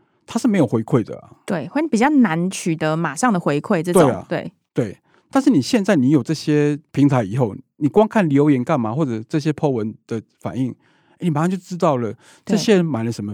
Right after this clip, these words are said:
Speaker 1: 表以后，他有什么反应。
Speaker 2: 嗯。
Speaker 1: 那这很及时，而且是真实的。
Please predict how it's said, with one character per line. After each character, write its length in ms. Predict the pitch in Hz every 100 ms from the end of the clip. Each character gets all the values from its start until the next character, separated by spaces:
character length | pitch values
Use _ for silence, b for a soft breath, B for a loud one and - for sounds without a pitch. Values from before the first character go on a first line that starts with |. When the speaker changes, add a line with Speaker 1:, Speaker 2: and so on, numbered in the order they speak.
| -
Speaker 1:
表 240 | 110 - -
以 60 | 110
后， 240 | 104 - _ _ -
他 120 | 151
有 40 |
什 100 | 120
么 80 | 98
反 160 | - -
应。 140 | 90 - _ -
Speaker 2:
嗯。 360 | 208 165 196 - _ _ -
Speaker 1:
那 120 | 190
这 140 | 208 156
很 160 | 104
及 200 | - 117
时， 160 | - -
而 40 | 151
且 140 | 151
是 100 | 151
真 280 | - 160 156
实 260 | - 87
的。 140 | -